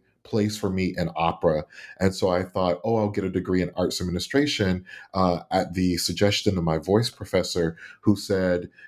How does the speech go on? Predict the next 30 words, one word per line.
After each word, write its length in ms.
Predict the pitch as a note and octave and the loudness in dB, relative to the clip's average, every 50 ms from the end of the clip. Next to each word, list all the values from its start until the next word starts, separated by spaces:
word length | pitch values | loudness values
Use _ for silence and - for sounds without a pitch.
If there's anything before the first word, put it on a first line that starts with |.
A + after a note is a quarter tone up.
| _ _ | _ _
You 120 | G#2+ G#2+ | -2 0
managed 440 | G2+ G2+ G#2 A2 B2 B2 B2 - - | 0 2 2 2 0 -2 -4 -2 0
your 80 | A#2+ G#2+ | 0 0
senior 380 | G#2 - - A2+ A#2 A2+ G#2+ | 0 -2 -4 -2 0 2 2
recital 800 | G2 F#2+ F#2 - - A2 A#2 C3+ B2+ A2+ G2 F#2 F2+ F2+ F2+ F#2 - | 2 2 0 -2 -2 0 0 2 2 2 2 2 0 -2 -4 -6 -8
so 240 | - - - A#2 G#2 | -10 -4 -2 0 0
well 440 | G#2 G2+ G#2+ A2+ A2+ G#2+ G2+ F#2+ F#2+ | 0 0 -2 0 0 0 0 0 0
that 340 | F#2+ F2+ F2+ F#2 F2+ E2+ - - - - _ _ - | -2 -2 0 0 0 -2 -4 -8 -20 -20 _ _ -2
I, 240 | F#2+ G2+ G2 G2 F#2+ - - | 2 2 2 2 2 -2 -4
I 60 | G2 | -6
think 380 | G2+ - - B2+ C3+ C3 - - | -6 -2 -2 -2 -2 -2 0 0
you 80 | B2 | 0
should 220 | A#2 - A2 G#2 - | 0 0 -2 -4 -2
pursue 340 | - G#2+ G#2 - G#2 G2 | -2 -2 0 2 0 0
a 60 | F#2+ F#2 | 0 0
career 360 | - - F#2+ F#2 F#2+ G2 F2+ | -2 -2 0 2 2 2 2
in 80 | F2 E2 | 0 -2
arts 300 | - F2+ F2+ - - - | -2 -2 -2 -2 -2 -4
administration. 880 | E2+ E2+ E2 E2 D#2+ - - G2+ G2+ G2+ G2+ - - E2+ E2 D#2 E2 - - - - - - - _ | -2 -2 -2 -2 -4 0 2 2 4 4 2 0 -2 -2 -2 -4 -10 -16 -18 -16 -16 -16 -16 -8 _
And 100 | G2 G2+ | -6 -6
so 220 | - - G#2+ G2+ | -2 -2 0 0
I 80 | G2+ G2+ | 0 0
went 340 | G2 G2+ G#2+ A2 A2 G#2+ - | -2 -2 -4 -4 -4 -6 -4
to 140 | - A2+ G#2 | -4 -4 0
graduate 480 | G#2 G#2+ F#2+ F#2+ F#2+ A2 G#2+ G#2 G#2 | 2 2 2 2 0 0 0 0 -2
school 280 | - - - A2 G#2+ G#2 | -4 -2 0 2 2 2
for 160 | G#2+ - - | 2 -2 0
arts 240 | - F#2+ F2 - - | 0 -2 -2 0 0
admin, 540 | G2+ F#2+ G2 - G2+ G2 G2 G2 G2 F#2+ G2 | 2 2 2 2 2 0 2 2 2 2 2
and 200 | F2+ E2+ E2+ E2+ | 0 0 0 -4